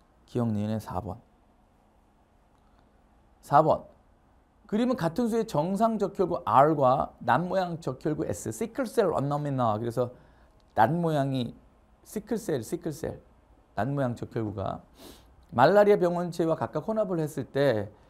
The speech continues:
말라리아에 감염된 게 정상은 감염이 많이 됐네요. 근데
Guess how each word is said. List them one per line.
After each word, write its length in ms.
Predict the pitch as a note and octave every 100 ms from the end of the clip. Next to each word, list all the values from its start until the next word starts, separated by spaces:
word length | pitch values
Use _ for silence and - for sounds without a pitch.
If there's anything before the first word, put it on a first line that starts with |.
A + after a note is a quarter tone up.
| - -
말라리아에 460 | - E3 G3 G3+ F#3+
감염된 560 | - B2 E3+ D#3+ D3+
게 80 | D3
정상은 720 | D3 B2+ D3+ E3 D3+ D3+ D3
감염이 340 | C#3 - C#3+ C#3+
많이 240 | F#2+ C3+
됐네요. 540 | D#3 D3+ C3+ C3 E3+ F#3 - _ _ _ _
근데 320 | C3+ D#3 -